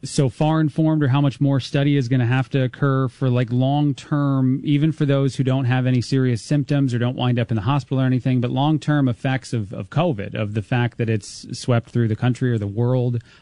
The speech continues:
Uh, one specific kind of version of that, I guess, Doctor, is wondering about the impact on the heart. Uh, they're saying that whether or not it's, it's coronavirus,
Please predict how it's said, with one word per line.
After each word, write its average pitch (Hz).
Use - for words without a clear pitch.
Uh, 113
one 139
specific 147
kind 135
of 120
version 123
of 120
that, 117
I 120
guess, 120
Doctor, 120
is 110
wondering 120
about 113
the 127
impact 123
on 120
the 113
heart. -
Uh, 110
they're 117
saying 123
that 120
whether 120
or 120
not 117
it's, 110
it's -
coronavirus, 127